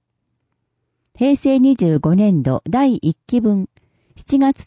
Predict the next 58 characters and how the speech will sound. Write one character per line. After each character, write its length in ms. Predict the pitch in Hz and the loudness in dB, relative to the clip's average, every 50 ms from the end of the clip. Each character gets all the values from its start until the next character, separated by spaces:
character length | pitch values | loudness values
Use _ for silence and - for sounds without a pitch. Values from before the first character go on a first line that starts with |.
| - - 254 | -4 -2 -2
一 100 | 262 247 | 0 0
日 280 | - 226 240 - 226 220 | -2 -4 -2 -2 -2 0
納 200 | 226 233 233 240 | 2 2 0 0
期 160 | - 233 226 | -2 -2 0
限 220 | 214 180 156 139 | 0 0 0 0
か 140 | - - 143 | 0 -2 -2
ら 140 | 135 131 127 | 0 0 0
の 220 | 123 120 - - - | -2 -2 -4 -4 -4
お 100 | - 165 | -2 0
申 260 | 175 208 226 240 269 | 0 2 0 0 -2
し 60 | - - | -6 -6
込 140 | - 214 202 | -4 -2 -2
み 140 | 196 185 | 0 0
を 200 | 180 170 160 - _ - - | -2 -2 -2 -4 _ -6 -2
五 120 | 220 285 | -2 0
月 320 | 285 254 220 - - 156 170 | 0 0 -2 -4 -4 -6 -4
二 180 | - 156 151 | -2 -4 -6
十 140 | - _ - | -6 _ -14
日 220 | - - 196 - - - | -6 -6 -6 -6 -6 -6
月 340 | 147 170 185 _ - 277 | -4 -6 -4 _ -4 -2
曜 180 | 285 285 247 208 | 0 0 2 0
ま 140 | 165 135 120 | 0 0 -2
で 140 | - - - | -4 -4 -4
受 200 | 139 143 - 185 | -4 -4 -2 -4
け 40 | - | -4
付 160 | - - - | -4 -4 -6
け 40 | 175 | -4
て 120 | - 165 156 | -2 -2 -2
い 100 | 151 147 | 0 0
ま 160 | 143 131 143 | 0 -2 -4
す。 140 | _ _ _ _ _ _ _ _ _ _ _ _ _ _ _ _ _ _ | _ _ _ _ _ _ _ _ _ _ _ _ _ _ _ _ _ _
詳 220 | - - 226 254 | -6 -2 -2 -2
細 300 | - - 254 233 226 214 | -2 -2 -2 -2 -2 -2
は 160 | 208 214 - - - | -2 -4 -4 -4 -6
お 60 | - | -6
問 240 | - 196 196 208 208 | -2 -2 0 0 2
い 40 | |
合 80 | 196 180 | 2 0
わ 100 | 175 185 | 0 -2
せ 140 | - 165 151 | -2 -4 -6
く 100 | - 131 | -4 -4
だ 120 | 135 131 | -4 -4
さ 160 | - - 120 | -4 -4 -4
い。 120 | 113 113 - _ _ _ _ _ _ _ _ _ _ _ _ _ _ _ _ _ _ _ | -4 -6 -6 _ _ _ _ _ _ _ _ _ _ _ _ _ _ _ _ _ _ _
問 200 | - 220 247 262 | -4 0 0 2
い 60 | 254 247 | 2 2
合 80 | 233 | 0
わ 140 | 220 226 233 | 0 -2 -2
せ 140 | - 196 196 | -2 -4 -4
先、 460 | - 180 180 - _ - 151 147 - _ _ _ - | -4 -4 -6 -6 _ -6 -8 -8 -8 _ _ _ -4
納 260 | 175 202 240 269 285 | -2 0 0 0 0
税 260 | 277 - 262 247 247 247 | 0 0 0 -2 -2 -2
課 260 | - 233 214 - _ - | -4 -4 -6 -6 _ -12
収 300 | - - - 254 277 285 | -14 -6 -2 0 2 2
納 220 | 269 262 247 240 247 | 2 2 2 0 0
推 260 | - - - 202 214 220 | -2 -2 -2 -2 -2 -2
進 280 | - - 190 185 180 175 | -2 -2 -2 -2 0 -2
係。 460 | 165 175 - 143 135 120 117 - | -2 -2 -2 -4 -4 -4 -6 -8